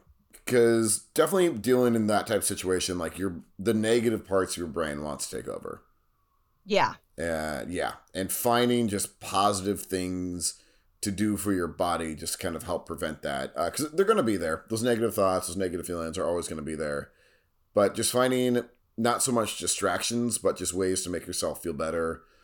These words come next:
Speaker 1: it starts to kind of, the feelings become less sharp and more dull. That was a big thing for me, uh, how I like to describe it.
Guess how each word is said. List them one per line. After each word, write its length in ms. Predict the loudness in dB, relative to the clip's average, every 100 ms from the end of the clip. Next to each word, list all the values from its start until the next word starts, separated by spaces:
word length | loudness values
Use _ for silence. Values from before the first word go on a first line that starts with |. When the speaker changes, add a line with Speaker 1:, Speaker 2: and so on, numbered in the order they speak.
| _ _ _ _ _ -2
Speaker 1:
it 280 | -2 -4 _
starts 640 | -2 2 4 4 4 0
to 100 | -2
kind 240 | 2 2 4
of, 380 | 2 2 -4 -6
the 140 | -6
feelings 400 | 0 4 4 2
become 360 | -2 -2 -2 0
less 200 | -2 -2
sharp 420 | 0 2 2 0
and 80 | -4
more 180 | -4 -6
dull. 440 | -4 -4 -4 -8
That 160 | -2 0
was 140 | 0
a 40 | -2
big 180 | -6 -6
thing 160 | -10 -10
for 80 |
me, 140 | -10 -10
uh, 380 | -8 -8 -8 -6
how 120 | -2
I 20 |
like 140 | -4 -4
to 80 | -8
describe 380 | -6 -6 -6
it. 140 | -8